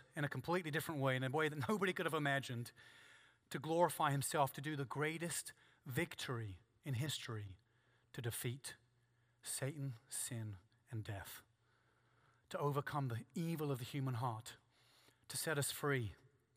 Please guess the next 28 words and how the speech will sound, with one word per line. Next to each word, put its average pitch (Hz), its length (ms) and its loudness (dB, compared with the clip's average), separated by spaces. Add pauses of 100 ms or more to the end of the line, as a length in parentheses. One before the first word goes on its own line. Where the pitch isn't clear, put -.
(260)
and 135 100 0
to 147 220 0 (100)
ultimately 143 720 2 (360)
to 135 100 -6
say 135 180 0
we're 127 120 2
building 139 480 2
towards 120 600 -4 (920)
the 135 100 4
he-, 131 320 0
the 143 100 4
heavenly 139 400 2
city. 101 400 -4 (800)
That's 143 140 0
what 180 100 -2
we're 151 80 4
building 143 320 6
towards. 123 480 0
Yes, 143 220 4
we 151 100 -2
build 151 240 4
the 127 80 0
cities 143 320 -2
of 127 100 2
earth. 127 240 4
That's - 220 -2
what 156 80 -4
we're, 135 220 -2